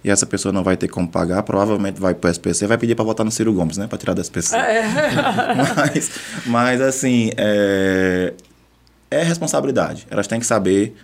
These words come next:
Speaker 1: e assim, além do ponto de vista moral, porque tudo aqui a gente discutiu do ponto de vista moral.
Speaker 2: É.
Speaker 1: Algumas coisas racionais aqui com conta, com matemática, mas assim, do ponto de vista legal, é crime. É uma contravenção penal, é crime, é proibido no Brasil.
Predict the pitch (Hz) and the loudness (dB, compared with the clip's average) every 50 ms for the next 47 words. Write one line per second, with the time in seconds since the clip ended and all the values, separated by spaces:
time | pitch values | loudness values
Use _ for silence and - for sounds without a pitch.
0 | - - - _ _ _ _ _ - 165 180 208 202 - 151 127 104 92 - - | -20 -20 -20 _ _ _ _ _ -2 0 0 2 2 2 0 0 0 -2 -4 -8
1 | - - _ _ _ _ _ _ _ _ _ _ _ _ _ - 120 127 143 180 | -16 -20 _ _ _ _ _ _ _ _ _ _ _ _ _ -2 0 2 2 0
2 | 202 190 - 156 143 - - 127 127 131 - 135 120 117 107 92 98 113 127 - | 0 0 0 0 -2 0 0 0 0 2 2 2 2 4 4 4 4 2 2 0
3 | - 123 123 - - 240 285 285 269 269 220 - - - 165 175 170 170 170 165 | -2 -6 -6 -6 0 0 2 2 2 2 0 0 0 -2 0 0 0 -2 -4 -4
4 | - 147 139 160 151 - 165 156 147 143 147 - 151 156 170 180 143 92 78 76 | -4 -2 0 0 0 0 -2 -4 -2 -2 -4 -2 -2 -2 0 0 2 0 0 0
5 | 82 - - - - - 196 190 185 175 107 107 104 113 117 117 117 110 101 101 | -4 -8 -14 -20 -14 -10 -10 -8 -4 -2 0 0 2 2 0 0 2 2 2 2
6 | 95 95 98 95 95 - - 98 95 95 110 123 117 101 - - 113 - 107 95 | 0 0 -2 -2 -2 -2 -2 -2 -2 0 0 0 0 -2 -4 -6 -6 -6 -6 -8
7 | - - 92 107 120 - 104 - 90 87 82 90 87 87 87 92 107 123 - - | -4 -4 -2 -2 -2 -4 -6 -4 -4 -4 -2 -2 -2 0 0 0 -2 -4 -6 -8
8 | - 123 120 - - - _ _ _ _ _ _ _ _ _ - - - 95 98 | -12 -12 -12 -16 -20 -20 _ _ _ _ _ _ _ _ _ -16 -8 -4 0 0
9 | 98 101 101 104 110 110 - 117 110 104 101 104 - - 127 123 139 - - - | 2 2 2 2 2 2 2 0 0 -2 -2 -4 -6 -6 -4 -2 -2 -4 -2 -4
10 | 143 127 123 123 123 - 113 107 107 95 82 87 95 117 135 135 127 131 - - | -2 -2 -2 -2 0 0 0 2 2 2 2 0 2 2 2 0 -2 -4 -8 -8
11 | - - - - 165 170 196 208 196 - - - - - - - _ _ _ _ | -8 -6 -2 0 0 2 2 0 -2 -2 -6 -12 -20 -20 -20 -20 _ _ _ _
12 | _ _ _ _ _ _ _ _ _ _ _ _ - 131 139 - 147 143 147 143 | _ _ _ _ _ _ _ _ _ _ _ _ -4 -4 -2 -2 0 0 0 0
13 | 143 - 147 143 - 139 120 113 120 123 127 123 - 113 117 113 107 - - 120 | 0 -2 -2 -2 0 2 4 4 4 4 2 2 0 0 0 -2 0 0 0 2
14 | 107 104 104 101 92 87 85 78 80 80 | 2 2 2 2 0 -2 -2 -2 -4 -8